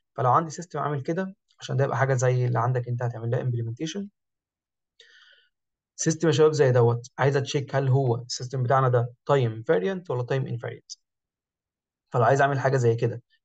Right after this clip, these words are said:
هعمل ايه؟ <clears throat> احنا ممكن نيجي نوت، هي دي بس فيها غلطه ان دي اكس دوت ودي اكس دبل دوت، مش اكس بس. يعني دي هنا اهوت هي عباره عن اكس دبل دوت.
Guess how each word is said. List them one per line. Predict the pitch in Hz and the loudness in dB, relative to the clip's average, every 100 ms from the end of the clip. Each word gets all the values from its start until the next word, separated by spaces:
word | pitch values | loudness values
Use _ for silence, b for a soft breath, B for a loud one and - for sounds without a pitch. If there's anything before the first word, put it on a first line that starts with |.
| - | 0
هعمل | 127 135 147 | 0 2 2
ايه؟ | 185 - _ - | 0 -6 _ -10
<clears throat> | - - 226 202 123 - - | -10 -2 2 2 2 -6 -10
احنا | 123 | -6
ممكن | 135 151 | -4 -4
نيجي | 139 139 | -6 -4
نوت، | 139 151 175 175 _ | 0 0 0 -4 _
هي | 127 | -4
دي | 120 | -2
بس | 135 135 | -2 -4
فيها | 135 143 | -4 -2
غلطه | 170 180 | -2 -2
ان | 143 | -4
دي | 127 143 | -4 -6
اكس | - 147 | -6 -6
دوت | 165 | -6
ودي | 127 135 143 | -6 -6 -4
اكس | 127 135 | -4 0
دبل | 131 120 | 2 2
دوت، | 120 - - | -2 -6 -8
مش | 120 | -6
اكس | 127 - | -6 -8
بس. | 127 127 - _ _ _ _ _ _ _ _ - - _ _ _ _ 143 | -8 -10 -16 _ _ _ _ _ _ _ _ -20 -20 _ _ _ _ -8
يعني | 65 67 | -6 -4
دي | 65 67 | -2 -2
هنا | 69 | -2
اهوت | 135 - - | -2 -4 -4
هي | |
عباره | - - 73 71 | -6 -4 -4 -2
عن | - - - | -4 -6 -8
اكس | 131 - | -12 -12
دبل | - - - | -8 -8 -8
دوت. | - _ _ | -16 _ _